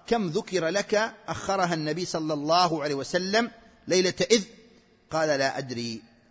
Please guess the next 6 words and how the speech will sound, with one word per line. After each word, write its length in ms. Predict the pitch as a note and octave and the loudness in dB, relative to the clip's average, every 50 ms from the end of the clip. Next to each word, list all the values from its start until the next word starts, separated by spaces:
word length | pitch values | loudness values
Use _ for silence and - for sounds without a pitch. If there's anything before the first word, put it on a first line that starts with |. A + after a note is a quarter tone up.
| _ _ - | _ _ 0
قال 240 | F3 F#3+ F#3+ E3+ | 2 4 4 4
عطاء: 460 | D3+ B2 D3+ D3+ - G#3 A#3+ - - - | 2 0 -2 -2 0 0 0 2 0 -4
'أحب 300 | - A#3 G#3+ E3 D#3 E3+ | -6 -6 -8 -6 -6 -6
أن 160 | D#3 E3 D#3 | -6 -6 -6
أصليها 720 | C#3+ D3+ - - D#3 D3+ D#3+ G3 F#3+ F3+ D#3+ D#3+ D3 C3+ - | -8 -8 -8 -6 -8 -6 -8 -6 -4 -4 -4 -4 -4 -6 -6
إماما 520 | C#3+ D#3+ F3 F#3+ G3 F3 D3+ C#3 C3 A#2 | -4 -2 0 2 2 2 0 -2 -4 -6